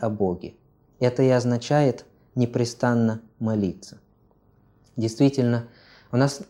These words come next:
не всегда есть условия для того, чтобы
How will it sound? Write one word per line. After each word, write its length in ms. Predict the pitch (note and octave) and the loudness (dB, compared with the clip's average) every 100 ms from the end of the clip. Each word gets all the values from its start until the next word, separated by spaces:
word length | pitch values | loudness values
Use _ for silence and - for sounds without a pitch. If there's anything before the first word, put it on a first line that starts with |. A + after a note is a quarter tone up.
| - | -6
не 140 | E3 D#3 | 0 0
всегда 460 | - D#3 - D#3+ | 0 -2 4 4
есть 360 | C#3 B2+ B2 - | 6 2 0 -6
условия 720 | A2+ - C3 C3+ A#2+ A2 A2+ - _ | -6 0 4 4 4 0 -2 -14 _
для 200 | A2 A2+ | -2 -2
того, 300 | A2+ A2+ A#2 | 0 2 2
чтобы 600 | A#2+ - G#2+ G#2 G#2 G#2 | 0 -2 0 2 2 0